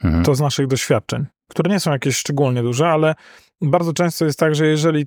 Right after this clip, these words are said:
Speaker 2: to, co chcesz robić, jest w grafice, to tam się to może wysypać.
Speaker 1: Mhm.
Speaker 2: I nie jest to do końca takie łatwe do określenia, bo bardzo wiele z operacji, które są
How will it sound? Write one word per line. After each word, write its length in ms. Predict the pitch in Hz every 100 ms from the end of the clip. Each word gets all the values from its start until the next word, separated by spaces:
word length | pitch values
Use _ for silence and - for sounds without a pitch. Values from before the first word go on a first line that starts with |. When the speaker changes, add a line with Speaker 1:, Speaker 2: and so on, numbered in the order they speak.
| - _
Speaker 2:
to, 300 | 160 156 143
co 160 | 147
chcesz 280 | 131 131 -
robić, 260 | 143 123 131
jest 120 | 120
w 40 |
grafice, 480 | 120 151 - 190 240 - _ _ _ -
to 100 | 147
tam 240 | 175 165
się 120 | -
to 100 | 147
może 240 | 147 139 131
wysypać. 500 | 127 120 - - -
Speaker 1:
Mhm. 200 | 98 80 87 - _
Speaker 2:
I 80 | 147
nie 80 | 160
jest 180 | 311 -
to 60 |
do 100 | 185
końca 280 | 143 175 170 - _ _ _ _ _ _
takie 240 | 139 -
łatwe 260 | 139 143 151
do 100 | 135
określenia, 600 | 127 131 - 135 160 220 - _ _ _
bo 120 | 131
bardzo 340 | 127 165 165
wiele 520 | 147 170 170 151 147 131
z 80 |
operacji, 480 | 131 139 143 143 -
które 280 | 127 139 131
są 260 | - 127